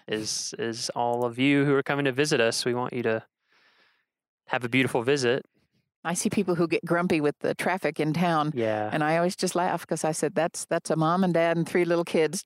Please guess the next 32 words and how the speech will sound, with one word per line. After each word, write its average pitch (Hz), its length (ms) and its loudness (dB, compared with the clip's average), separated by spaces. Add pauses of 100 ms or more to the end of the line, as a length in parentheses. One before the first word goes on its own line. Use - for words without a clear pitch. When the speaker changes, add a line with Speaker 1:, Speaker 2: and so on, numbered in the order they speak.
Speaker 2:
just - 340 -2
like 151 260 0
my 175 220 2
car, 160 420 0 (220)
and 175 140 0
they're 160 160 2
all 170 260 2
having 175 360 2
the 147 100 2
adventure 156 420 0
of 151 220 -2
their 135 180 2
lives. 139 400 0
I'm 151 140 2
not 160 180 0
gonna 123 160 0
get 120 160 -2
mad 120 240 -2
at - 80 -6
them." 120 220 0
<laughs> - 20 0
Speaker 1:
Exactly. 123 800 2
Yep. 127 240 2
You - 80 -2
just - 220 0
think 123 240 -2
back 123 340 0
to 135 100 0
that 120 220 0
time. 123 380 -2
Speaker 2:
Yep. - 160 -2 (680)
Speaker 1:
Um, 135 640 0